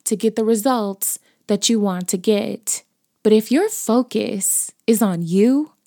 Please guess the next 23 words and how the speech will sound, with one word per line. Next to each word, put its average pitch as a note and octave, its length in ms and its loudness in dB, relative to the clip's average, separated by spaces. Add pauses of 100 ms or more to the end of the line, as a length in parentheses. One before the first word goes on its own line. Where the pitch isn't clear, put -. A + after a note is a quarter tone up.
(120)
your A#3 180 6
focus - 1040 -2
is A3 100 2
on G#3+ 220 2
what G3 280 0
you're G#3 260 2
putting A#3+ 300 0
out A#3+ 220 -2
in A#3 80 2
the A#3+ 80 4
world A#3 540 2
and F#3+ 280 -4
your G3+ 280 2
job A3+ 500 0
and F#3 220 -4 (260)
how G3+ 220 0
you F#3 440 4
show A#3 360 -2
up A#3+ 360 -4
in A#3 140 2
those A#3 340 0
rooms A#3 480 0
or F#3+ 300 -4